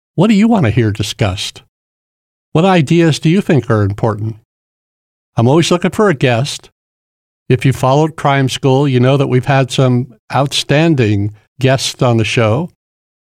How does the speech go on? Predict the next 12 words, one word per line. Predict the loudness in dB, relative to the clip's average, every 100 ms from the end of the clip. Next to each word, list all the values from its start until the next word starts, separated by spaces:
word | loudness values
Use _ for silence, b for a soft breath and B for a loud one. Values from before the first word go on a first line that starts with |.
| -6
So | 0
I'm | 2
looking | 2 2 -2
for | 0 0
those | 0 0 -2
that | -2 0
have | 0 0 -2 -6 _ -10
special | -4 0 0 2
knowledge | 2 2 0 -2 -6
w-, | -2 -2
about | 0 -2 -4 -2
crime, | -2 0 0 0 -4